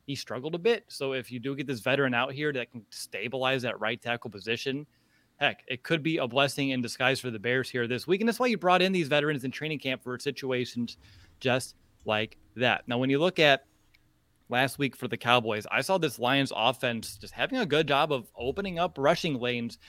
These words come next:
uh, against this Cowboys defense. Jamal Williams picked up seventy-nine rushing yards, fifty-two of which came after contact, but he had some good windows to run through. He broke some tackles too, and that's because they were able to get to the edge.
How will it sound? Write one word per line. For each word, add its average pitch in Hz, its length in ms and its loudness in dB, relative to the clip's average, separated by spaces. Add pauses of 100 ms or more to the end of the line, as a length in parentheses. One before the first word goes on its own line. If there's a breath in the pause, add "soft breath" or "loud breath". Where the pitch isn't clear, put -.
(160 loud breath)
uh, - 160 -6
against 123 400 -6
this 117 160 -6
Cowboys 113 500 -2
defense. 113 440 -6
Jamal 107 260 -2
Williams 123 340 -2
picked - 200 -6
up 123 120 -6
seventy-nine 120 480 -6
rushing 120 300 -4
yards, 117 320 -2
fifty-two 151 380 -6
of 131 80 -6
which 147 180 -4
came 135 300 -2 (360 soft breath)
after 135 280 -2
contact, 127 580 2
but 131 140 4
he 165 160 -4
had 240 180 -2
some 151 220 -6
good 147 360 2
windows 135 600 0
to 113 120 -10
run 117 280 0
through. 135 340 0 (220 soft breath)
He 131 100 -10
broke 135 280 4
some 135 140 -4
tackles 123 440 -2
too, 156 320 -2
and 117 200 -2 (380)
that's 170 180 -4
because 190 220 0
they 151 120 2
were 143 60 6
able 143 180 4
to 131 60 0
get 143 180 -2
to 156 60 -10
the 147 200 -6
edge. 127 560 -8